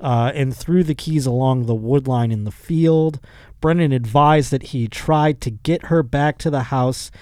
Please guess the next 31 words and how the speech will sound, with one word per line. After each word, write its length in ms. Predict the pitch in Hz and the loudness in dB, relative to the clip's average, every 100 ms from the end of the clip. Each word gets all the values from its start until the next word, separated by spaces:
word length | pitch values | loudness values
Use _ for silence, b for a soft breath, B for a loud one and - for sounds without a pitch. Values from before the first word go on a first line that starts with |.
| b b | b b
and 100 | 127 | -4
had 160 | 120 - | -4 -2
grabbed 360 | 127 139 147 | 0 0 2
her 100 | 151 | 0
by 160 | 139 131 | 2 2
the 180 | 120 131 | 2 2
ankles 540 | 151 - 107 101 - b b b | 0 -2 -4 -4 -8 b b b
and 100 | 117 | -2
attempted 300 | 147 135 117 | 0 -2 -2
to 100 | 110 | -4
drag 420 | 104 131 139 135 | 0 2 2 2
her 100 | 120 | -2
back 260 | 113 117 - | 0 -4 -4
to 80 | 113 | -8
the 100 | 107 | -2
residence. 680 | 131 127 104 90 90 - - - _ - _ _ _ - - - - | 0 -2 -4 -10 -16 -20 -20 -20 _ -20 _ _ _ -20 -20 -20 0
Oh, 140 | 170 | 2
so 160 | 143 160 | 4 2
he 220 | 139 151 | 0 0
must 240 | 165 - | -2 -2
have 260 | 170 131 107 b b b b - | -2 -2 -4 b b b b -4
bashed 400 | 139 156 190 - | 0 2 2 2
her 100 | 214 | 2
with 180 | 202 190 | 2 0
the 80 | 226 | -2
shovel 580 | - 143 107 107 117 - - - _ _ - - | 0 0 2 -2 -4 -8 -20 -20 _ _ -20 -6
and 120 | 151 143 | 0 2
then 160 | 151 | 4
was 140 | 147 123 | 2 2
like, 240 | 123 117 | -2 -2
"Well, 320 | 120 113 98 | -6 -6 -10